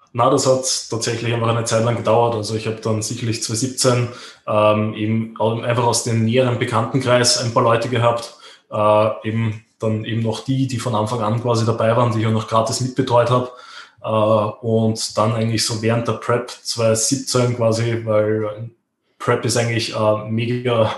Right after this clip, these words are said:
mega Marketing-Tool, äh, was, glaub ich, auch viele jetzt eben missbräuchlich, sag ich mal, verwenden. Also sprich, sie machen gar keine Wettkampfvorbereitung mehr, weil sie Bodybuilding so geil finden,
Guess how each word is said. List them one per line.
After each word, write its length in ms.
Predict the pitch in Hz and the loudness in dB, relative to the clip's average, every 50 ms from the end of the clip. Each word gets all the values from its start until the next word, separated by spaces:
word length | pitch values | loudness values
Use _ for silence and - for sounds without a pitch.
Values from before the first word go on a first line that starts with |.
| - | -4
mega 220 | 117 123 123 123 113 | -2 0 2 2 2
Marketing-Tool, 720 | 110 117 - - 127 117 113 110 - - 123 131 131 135 | 2 2 0 0 -2 -2 -2 -4 -2 0 0 0 0 0
äh, 0 | - - - - - - - - _ _ - | -4 -12 -16 -18 -18 -18 -20 -20 _ _ -4
was, 500 | 117 113 110 110 107 110 113 110 - - | 0 2 4 4 2 2 0 -2 -2 -2
glaub 180 | 123 113 117 | -2 -2 -2
ich, 80 | 117 113 | 0 0
auch 220 | 117 113 - - - - - | -2 -2 -4 -4 -8 -12 -12
viele 380 | - - - 139 135 135 131 | -12 -10 -4 0 2 2 4
jetzt 560 | 127 120 - - - - - - - - - 123 | 4 2 2 0 -2 -2 -4 -4 -8 -8 -8 -6
eben 360 | 113 113 120 120 127 123 - _ _ _ _ | -4 -4 -4 -4 -6 -10 -14 _ _ _ _
missbräuchlich, 720 | - 135 120 139 143 - - - 120 120 120 117 139 117 - | -8 -2 0 2 2 0 0 2 2 2 2 2 0 0 0
sag 120 | 131 123 | 0 0
ich 40 | 120 | 0
mal, 100 | 123 107 | 0 0
verwenden. 600 | - 117 110 110 123 135 131 151 151 139 - - | -2 -2 0 0 0 2 4 4 2 2 0 -4
Also 160 | - 107 110 | -4 -4 -4
sprich, 340 | 110 - - 123 113 110 110 | -2 0 0 2 2 2 0
sie 320 | - - - - 120 120 110 | -4 -6 -8 -6 -6 -4 -4
machen 340 | 113 113 110 104 - 113 | -2 -2 -2 -2 -4 -4
gar 100 | 117 117 | -4 -4
keine 220 | 107 - 113 110 110 | -4 -2 0 0 0
Wettkampfvorbereitung 800 | 113 - - 131 120 113 - 123 123 120 117 113 113 - 117 113 | -2 -2 -2 -2 -2 0 0 0 2 2 2 0 0 0 0 0
mehr, 160 | 113 113 110 | 0 2 2
weil 80 | 110 110 | 0 0
sie 100 | 110 113 | -2 -2
Bodybuilding 480 | - 127 123 127 127 131 120 123 123 | -2 0 0 0 0 0 0 0 -2
so 120 | 120 127 117 | -2 -2 -2
geil 200 | - 113 110 110 | 0 0 0 0
finden, 460 | - - 117 113 113 131 120 - | 0 -2 -2 -2 -2 -2 -4 -6